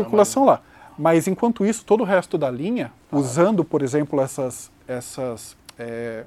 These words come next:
Speaker 2: ligações entre as vias, a gente tenta manter circulando. Então o centro de controle, na verdade, ele não tá tão focado lá no, no resgate, ele tá focado no resto da linha.
Speaker 1: Entendi, mas é, é, pra cada estação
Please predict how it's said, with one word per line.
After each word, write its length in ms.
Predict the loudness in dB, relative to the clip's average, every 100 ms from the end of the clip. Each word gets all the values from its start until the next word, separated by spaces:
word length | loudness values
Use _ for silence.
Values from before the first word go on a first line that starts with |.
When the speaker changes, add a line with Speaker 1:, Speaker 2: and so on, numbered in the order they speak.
| _
Speaker 2:
ligações 640 | -6 -6 -6 -8 -8 -10 -20 -20 _ _
entre 280 | -12 -8 -10
as 100 | -8
vias, 340 | -8 -6 -6 -8
a 60 |
gente 220 | -8 -8 -8
tenta 220 | -8 -8
manter 280 | -8 -8 -8
circulando. 520 | -10 -8 -6 -6 -8 _ -20 _ _
Então 160 | -2 -2
o 40 |
centro 160 | 0 -4
de 60 |
controle, 340 | -4 -2 0 0
na 80 |
verdade, 280 | 0 0 0
ele 80 | -2
não 160 | -4 -6
tá 100 | -8
tão 160 | -8 -10
focado 500 | -10 -8 -8 -8 -12 -8
lá 320 | -2 -2 -4
no, 200 | -8 -14 -20 _ _ _ -18
no 60 |
resgate, 440 | -14 -10 -10 -8 -10
ele 60 |
tá 100 | -10
focado 420 | -10 -10 -8 -8 -8
no 80 | -10
resto 340 | -10 -10 -8
da 80 | -6
linha. 240 | -6 -12 -16 _ _ _
Speaker 1:
Entendi, 500 | -8 -6 -6 -8 -8 -8
mas 440 | -6 -4 -6 -4
é, 460 | -2 0 2 0 -2
é, 260 | -4 -6 -8 _ _ _ _
pra 160 | -2 -2
cada 880 | 0 2 2 2 2 2 0 -4 -6
estação 640 | -14 -8 -6 -6 -6 -6